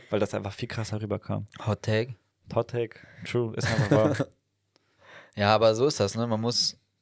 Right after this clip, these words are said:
Speaker 2: sich seiner Angst stellen. Dann
Speaker 1: Ja.
Speaker 2: ne? Ähm,
Speaker 1: Nicht
Speaker 2: und
Speaker 1: leugnen, dass sie da ist. Einfach akzeptieren.
Speaker 2: deswegen, ich werd auch immer mehr Lissop-Fan, Mike.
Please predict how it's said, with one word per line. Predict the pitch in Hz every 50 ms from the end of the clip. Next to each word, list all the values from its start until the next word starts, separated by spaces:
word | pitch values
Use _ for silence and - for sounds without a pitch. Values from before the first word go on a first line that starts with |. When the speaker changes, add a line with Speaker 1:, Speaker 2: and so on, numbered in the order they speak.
| _ _ _ _ _ _ _ _ _ _ _ _ _ _ _
Speaker 2:
sich | - 117 113 113 -
seiner | 120 110 107 107 -
Angst | 104 107 110 -
stellen. | - - 120 117 113 107 101 107 - _ _ _ _ _
Dann | - 113 107 107 107 113 113 - - _ _ _ _ _
Speaker 1:
Ja. | - 110 110 120 131 127 110 98 - - _ _ _ _ _ _ _
Speaker 2:
ne? | - 120 123 139 - _ - - - - - - - - - - - - _ _ _ _ -
Ähm, | - 110 104 104 104 104 104 104 - -
Speaker 1:
Nicht | 110 104 104
Speaker 2:
und | 120
Speaker 1:
leugnen, | 117 127 117 110 101 101 101 107
dass | - 101 -
sie | - 98
da | 104 104
ist. | 104 101 -
Einfach | 98 101 - - - - - _ _ _ _ _ _ _ _ _ _ _ _ _ _ _ _ -
akzeptieren. | 107 - - - - - - 117 113 107 110 - - _
Speaker 2:
deswegen, | - 117 107 120 160 165
ich | 147 107
werd | 135 135 135
auch | 135 123 127
immer | 165 160
mehr | 160 160 156 156 156
Lissop-Fan, | 147 147 156 - - 147 131 - - - 147 143 139 131 113
Mike. | 107 104 101 98 - -